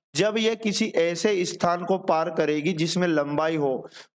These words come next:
तो ट्रेन की लंबाई में पुल की लंबाई भी जुड़ जाएगी। तो पुल की लंबाई एक्स माना और बटे में समय पचपन सेकंड।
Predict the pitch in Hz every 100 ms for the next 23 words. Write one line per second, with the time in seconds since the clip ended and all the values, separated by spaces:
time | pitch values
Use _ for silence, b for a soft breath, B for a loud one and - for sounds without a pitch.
0 | 190 190 196 185 196 202 214 180 170 170
1 | 175 175 190 - 170 165 185 165 151 151
2 | 151 160 151 156 147 156 151 151 175 196
3 | - 170 170 185 196 170 165 165 175 170
4 | 175 175 - 151 143 120 - _ - 175
5 | 160 165 185 196 196 170 165 190 190 190
6 | - 165 165 156 131 113